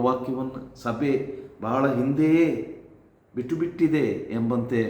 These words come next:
ಕಾಣ್ತಾ ಇದೆ. ನಮಗೆ ಉತ್ತೇಜನದಾಯಕವಾದಂಥ, ಪ್ರೋತ್ಸಾಹದಾಯಕವಾದಂಥ ವಾಕ್ಯ ಬೇಕು ಅಂತ ಹೇಳಿ ಜನರು ಬಯಸ್ತಾ ಇದ್ದದರಿಂದ ಇಂಥ ತಲೆಬರಗಳ ಕೆಳಗೆ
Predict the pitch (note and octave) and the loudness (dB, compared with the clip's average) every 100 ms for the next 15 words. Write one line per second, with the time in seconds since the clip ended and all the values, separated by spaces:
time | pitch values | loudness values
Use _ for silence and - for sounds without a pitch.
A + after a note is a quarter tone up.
0 | - - - - A2+ A2+ A2 A2+ G2+ F#2 | -4 -12 -18 -6 0 0 0 -2 -2 -2
1 | F2+ D2+ - - - _ _ G#2 A2 A2+ | -6 -8 -16 -20 -20 _ _ -2 0 0
2 | A2+ A2+ C#3+ D3 D3 C#3+ C#3 A#2+ B2+ B2+ | -2 -2 2 4 2 2 -2 -2 -2 -2
3 | B2 B2 A#2+ A2+ A2 G#2+ G2+ - B2+ - | -2 -4 -2 -4 -6 -8 -10 -2 -2 -2
4 | C3+ C#3 C#3 C3 B2 A#2+ B2 A#2 A2 A2+ | -2 0 0 0 -2 -2 -4 -4 -2 -4
5 | A2+ A2+ F#2 - - - G#2+ - B2 A2 | -6 -6 -8 -10 -18 -4 -2 -2 0 4
6 | B2+ B2 B2+ A#2+ G2 - - - - _ | 4 2 0 -2 -2 -6 -12 -20 -20 _
7 | - A#2 A#2 A#2 B2 A#2+ A#2+ B2+ C3+ C3+ | -10 -8 -4 0 2 2 0 0 0 0
8 | B2 - - G#2 B2+ C#3 - C#3 B2 B2 | 0 -4 -8 2 4 4 -2 -4 -4 -4
9 | B2+ B2 A#2+ A2+ A#2 A2+ G#2+ - - - | -4 -4 -2 -2 0 0 -2 -4 -12 -16
10 | - D3+ D#3+ D#3+ C#3+ C3+ C3+ C#3+ C#3 C3+ | -6 -4 -2 -2 -2 0 0 2 2 0
11 | B2+ B2+ A#2 - - - A#2 B2+ B2 B2+ | 0 0 -2 -4 -10 -6 0 0 2 0